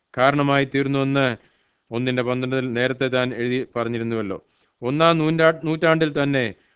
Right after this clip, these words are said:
റോമിലെ, റോമിലും കൈസരുടെ അരമനയിലും ഒരു പെന്തക്കോസ്ത് പ്രഭാഷകൻ സുവിശേഷത്തിന്റെ വിത്ത് വിതച്ചെങ്കിൽ, സുവിശേഷ പ്രചരണത്തിന് ആധുനികമായ പല സാധ്യതയുമുള്ള ഈ നൂറ്റാണ്ടിൽ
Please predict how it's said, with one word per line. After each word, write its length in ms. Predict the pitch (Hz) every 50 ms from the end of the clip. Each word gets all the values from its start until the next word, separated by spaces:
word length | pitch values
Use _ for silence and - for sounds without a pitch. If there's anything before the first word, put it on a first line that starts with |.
| _ _ -
റോമിലെ, 600 | 117 127 139 151 156 160 156 156 156 151 156 160 156 - - 143 131
റോമിലും 440 | 139 143 156 165 156 156 156 160 131 -
കൈസരുടെ 440 | 139 143 151 - - 165 160 156 151
അരമനയിലും 580 | 147 147 147 151 151 151 151 143 131 113 90 _ _ _ _ _ _ -
ഒരു 120 | 131 139 139
പെന്തക്കോസ്ത് 680 | 120 120 135 135 143 160 156 151 165 165 165 160 -
പ്രഭാഷകൻ 680 | 151 139 143 139 147 156 160 156 - 165 156 156 131 117
സുവിശേഷത്തിന്റെ 640 | - - 127 131 135 - 156 156 - - 151 147 143
വിത്ത് 220 | 127 135 - - 151
വിതച്ചെങ്കിൽ, 800 | 143 143 151 151 151 _ _ - - 156 151 147 135 113 92 - _ _ _ _ _ _ _ _
സുവിശേഷ 520 | - - 131 131 135 - 151 151 147 - 156
പ്രചരണത്തിന് 840 | 139 127 139 143 160 156 160 156 147 165 160 160 156 151 - 127
ആധുനികമായ 600 | 120 131 143 156 165 160 160 165 160 160 156 156
പല 220 | 151 - 143 156 175
സാധ്യതയുമുള്ള 720 | 175 175 160 151 151 147 160 151 156 151 147 147 147 143
ഈ 180 | 135 135 160
നൂറ്റാണ്ടിൽ 640 | 175 170 156 151 139 151 143 139 139 135 127 107 87